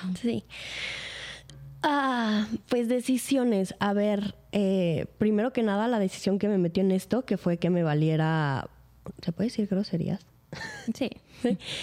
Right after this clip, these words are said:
Speaker 1: Este, que me valiera madres, o sea, como lo que mis compañeros iban a pensar y yo meterme al mundo de redes.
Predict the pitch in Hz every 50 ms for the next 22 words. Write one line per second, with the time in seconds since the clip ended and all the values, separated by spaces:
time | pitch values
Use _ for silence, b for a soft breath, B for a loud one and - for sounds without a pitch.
0 | B B B B - 254 240 226 220 220 - - - 247 226 214 214 202 190 180
1 | 175 165 143 - - - - - - 240 226 214 202 185 185 190 196 185 196 202
2 | 190 180 175 175 175 170 175 - 180 170 - 180 165 160 143 120 - - - -
3 | 185 185 170 170 165 165 160 160 - 160 160 160 160 - - 165 160 156 156 165
4 | 160 147 151 160 - 170 165 165 151 156 - 131 151 156 - 160 165 190 233 247
5 | - - 196 170 175 160 160 151 156 - 151 147 151 147 139 139 139 139 147 156
6 | 156 - - - - - - 165 - -